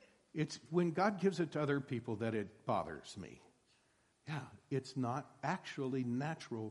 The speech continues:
for us to choose grace. So these are some unsettling realities. Now, Kevin very,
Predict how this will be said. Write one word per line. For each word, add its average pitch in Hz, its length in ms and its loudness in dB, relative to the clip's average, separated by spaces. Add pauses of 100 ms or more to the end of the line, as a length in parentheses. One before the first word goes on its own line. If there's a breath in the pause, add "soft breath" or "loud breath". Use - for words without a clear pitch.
for 98 220 -4
us 85 380 -12 (580)
to 120 100 -2
choose 104 400 -4
grace. 90 280 -6 (1200 soft breath)
So 165 140 2
these 254 200 6
are 220 80 4
some 160 300 -2
unsettling 143 720 2
realities. 139 500 2
Now, 147 140 2
Kevin 190 400 2
very, 165 280 6